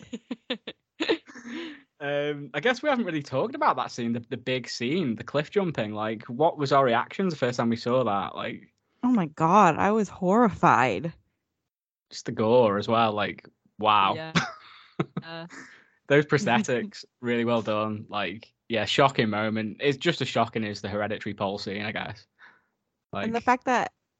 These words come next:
Speaker 3: that, like, he jumps and he's not dead, and so they take turns with that hammer.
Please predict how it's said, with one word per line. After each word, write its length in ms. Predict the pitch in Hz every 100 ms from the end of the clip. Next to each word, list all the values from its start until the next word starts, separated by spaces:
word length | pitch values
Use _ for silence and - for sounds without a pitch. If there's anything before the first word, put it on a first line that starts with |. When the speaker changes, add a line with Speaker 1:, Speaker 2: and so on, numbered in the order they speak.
| _ _ _ _ _
Speaker 3:
that, 380 | 110 98 - -
like, 260 | 202 - - 196
he 380 | 214 214 214 175
jumps 400 | 226 233 226 220
and 140 | 214
he's 180 | 202 196
not 260 | 196 190 -
dead, 280 | 208 208
and 120 | 185 190
so 80 | 190
they 140 | 185
take 300 | 185 214 202
turns 540 | - 226 214 214 196 190
with 180 | 175
that 320 | 175 175 165 - _ _ _ - - -
hammer. 720 | - 220 214 196 165 165 185